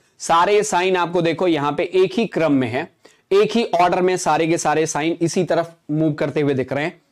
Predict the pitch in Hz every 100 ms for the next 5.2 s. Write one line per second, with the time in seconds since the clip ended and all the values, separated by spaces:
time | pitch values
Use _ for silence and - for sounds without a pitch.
0 | - 170 175 220 220 _ _ 180 202 233
1 | 214 214 214 233 - 254 262 - 180 175
2 | 131 - - 160 175 170 160 127 - -
3 | 196 196 196 208 - - 165 170 135 107
4 | _ _ _ _ - 175 180 220 214 190
5 | 202 214